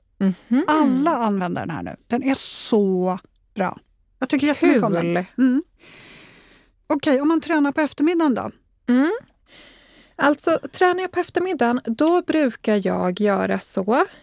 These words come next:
Speaker 1: Ofta så är jag en latmask,
Speaker 2: Mm.
Speaker 1: men ska jag på ett riktigt liksom svettigt pass, då brukar jag faktiskt rengöra huden. Så att jag kanske behåller min mascara och ögonmakeupen, men jag rengör huden.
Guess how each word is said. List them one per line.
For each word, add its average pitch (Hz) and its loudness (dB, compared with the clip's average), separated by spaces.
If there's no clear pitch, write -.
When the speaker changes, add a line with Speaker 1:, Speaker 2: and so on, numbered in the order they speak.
Speaker 1:
Ofta 359 0
så - -2
är 254 2
jag 202 0
en 196 -2
latmask, 214 -6
Speaker 2:
Mm. 247 2
Speaker 1:
men 262 2
ska - -2
jag 277 0
på 277 -2
ett 262 0
riktigt 269 -2
liksom 196 -4
svettigt - -4
pass, - -6
då 254 2
brukar 247 0
jag - -6
faktiskt 190 -4
rengöra 185 0
huden. 214 -2
Så - -4
att 220 -2
jag 220 -2
kanske 226 -2
behåller 269 0
min 240 0
mascara 214 0
och 214 -2
ögonmakeupen, 196 -4
men 202 0
jag 190 0
rengör 180 -2
huden. 196 0